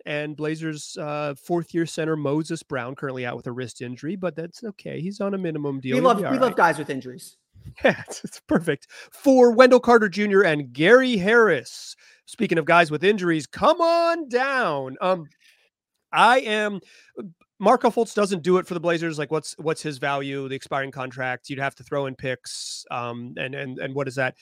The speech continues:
Speaker 1: what does that do for you? Uh, you know, maybe I want the, maybe they want the Bulls pick 'cause, hmm, 'cause that team
Speaker 2: I
Speaker 1: might
Speaker 2: don't think we
Speaker 1: suck.
Speaker 2: have that Bulls
Speaker 1: Uh,
Speaker 2: pick anymore. <laughs>
Speaker 1: it's gone?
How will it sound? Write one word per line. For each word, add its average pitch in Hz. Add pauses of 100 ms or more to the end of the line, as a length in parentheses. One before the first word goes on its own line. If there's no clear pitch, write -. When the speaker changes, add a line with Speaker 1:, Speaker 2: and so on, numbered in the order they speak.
(300)
Speaker 1:
what 165
does 151
that 147
do 151
for 139
you? 135 (300)
Uh, - (760)
you 170
know, 139
maybe 147
I 120
want 117
the, 127 (200)
maybe 175
they 117
want 127
the 110
Bulls 196
pick -
'cause, 120 (200)
hmm, 190
'cause 151
that 208
team 190
Speaker 2:
I 131
Speaker 1:
might -
Speaker 2:
don't 220
think 139
we 190
Speaker 1:
suck. -
Speaker 2:
have 220
that 196
Bulls 170
Speaker 1:
Uh, 202
Speaker 2:
pick 147
anymore. 127 (240)
<laughs> -
Speaker 1:
it's 180
gone? 285